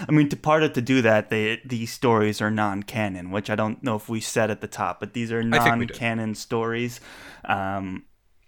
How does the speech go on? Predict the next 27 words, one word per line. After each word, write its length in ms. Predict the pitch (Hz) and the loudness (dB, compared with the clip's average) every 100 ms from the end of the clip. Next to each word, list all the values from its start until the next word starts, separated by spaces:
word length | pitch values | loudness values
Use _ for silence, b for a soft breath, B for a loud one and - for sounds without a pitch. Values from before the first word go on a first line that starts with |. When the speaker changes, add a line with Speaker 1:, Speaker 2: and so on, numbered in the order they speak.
| _ - | _ -12
Speaker 1:
so 600 | - 113 104 98 101 - | -6 -2 -2 -2 -4 -2
I, 140 | 113 - | -2 0
I 100 | 117 | 0
think 260 | 147 127 | 2 4
that 200 | 123 117 | 4 2
also 420 | 113 123 123 113 110 | 4 2 2 -2 -2
even 340 | 127 117 113 | 0 0 0
is 160 | 110 - | -2 -6
like, 180 | 104 - | -12 -6
reins 360 | 117 139 147 | 2 4 4
are 120 | 135 113 | 2 4
off, 360 | 107 95 - | 4 2 -4
like, 240 | 110 107 - | -6 -6 -10
w-, 300 | 131 127 123 | -10 -10 -6
whatever 460 | 139 139 143 139 139 | 0 2 2 2 0
you 160 | 131 | 0
can 220 | 123 120 | 0 0
do. 240 | 110 117 110 | 2 0 0
So 200 | - 120 | -2 -2
to 80 | 120 | -2
see, 500 | - 147 143 139 120 | -4 -4 0 0 -2
Speaker 2:
Mm-hmm. 420 | 110 117 113 - | -6 -8 -10 0
Speaker 1:
um, 560 | 123 113 113 110 110 117 | 4 4 2 0 -4 -2
the 100 | 127 | -2
studio 460 | 123 131 123 120 | 0 0 2 2
in 60 | 117 | 0
particular, 960 | - - 113 107 139 135 139 143 143 | -4 -8 -6 -4 -2 0 2 2 0